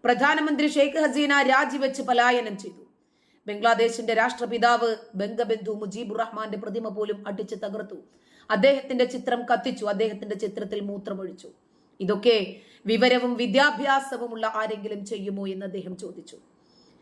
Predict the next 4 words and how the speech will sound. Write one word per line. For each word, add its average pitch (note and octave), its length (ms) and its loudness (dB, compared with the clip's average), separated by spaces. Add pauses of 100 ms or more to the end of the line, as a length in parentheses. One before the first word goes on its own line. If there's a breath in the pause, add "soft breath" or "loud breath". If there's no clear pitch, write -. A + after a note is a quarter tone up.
(560 soft breath)
ഇയാൾക്കിനിയും D#4 640 4
ഇന്ത്യ D4+ 280 4 (260)
അഭയം C4 420 2
കൊടുത്താൽ A3+ 520 2